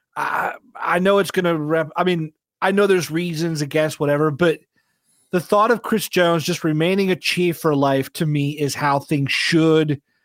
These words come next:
go. I love seeing him get his money. I'm, I'm not against any of that, but yeah, the way these Katz brothers handled it and, and then going through all that was silly. Um, by the way, we have a super chat. I wanna bring this up because it has to do with something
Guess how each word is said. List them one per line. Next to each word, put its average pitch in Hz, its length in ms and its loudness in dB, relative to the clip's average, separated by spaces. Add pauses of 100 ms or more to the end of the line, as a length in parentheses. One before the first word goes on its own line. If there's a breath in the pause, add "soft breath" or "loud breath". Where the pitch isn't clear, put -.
(540)
go. 120 540 0 (400)
I 165 80 0
love 170 320 2
seeing 202 200 2
him 190 100 2
get 185 120 2
his 175 160 2
money. 170 480 2
I'm, 156 300 -2
I'm 175 120 -2
not 247 180 4
against 240 300 2
any 208 180 4
of 170 40 4
that, 131 240 2
but 160 180 2
yeah, 151 220 4
the 160 100 4
way 180 440 4
these 156 220 -2
Katz 160 280 -2
brothers 151 380 2
handled 143 240 0
it 143 180 0
and, 135 240 -2 (600)
and 160 100 0
then 156 100 2
going 143 240 0
through 143 120 0
all 139 100 4
that 139 180 0
was 135 140 -4
silly. 131 500 0 (800 soft breath)
Um, 165 500 2 (160)
by 180 240 0
the 214 80 4
way, 202 140 4
we 180 100 2
have 202 80 4
a 185 80 4
super 240 320 0
chat. 175 380 2
I - 20 2
wanna 185 160 4
bring 180 280 2
this 175 200 2
up 165 160 4
because 147 240 0
it 147 160 -2
has 170 220 0
to 165 40 -2
do 170 120 4
with 151 100 0
something 151 380 0